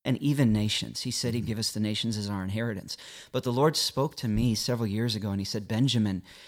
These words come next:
Speaker 1: you often, as the body of Christ, and me personally," it was, it was a personal and a corporate word to me.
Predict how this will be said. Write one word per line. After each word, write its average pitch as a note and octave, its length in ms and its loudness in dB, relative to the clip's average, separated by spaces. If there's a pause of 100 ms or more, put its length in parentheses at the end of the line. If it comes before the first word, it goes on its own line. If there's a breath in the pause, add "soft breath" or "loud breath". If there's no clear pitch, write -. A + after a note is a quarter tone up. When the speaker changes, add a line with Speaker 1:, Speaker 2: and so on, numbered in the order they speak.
(120 loud breath)
Speaker 1:
you A2+ 180 -2
often, E3 640 2
as A#2+ 200 0
the B2 60 -2
body A2+ 340 2
of A2+ 100 -2
Christ, G2 460 -4
and A#2+ 220 2
me A#2 140 0
personally," G2+ 580 -4
it - 20 -4
was, - 200 -4
it - 60 -10
was G#2+ 120 -4
a G2 60 -6
personal - 480 -2
and A#2+ 160 0
a A#2 40 -2
corporate A2 400 -6
word F#2+ 260 -6
to A2 140 -2
me. E2+ 220 -4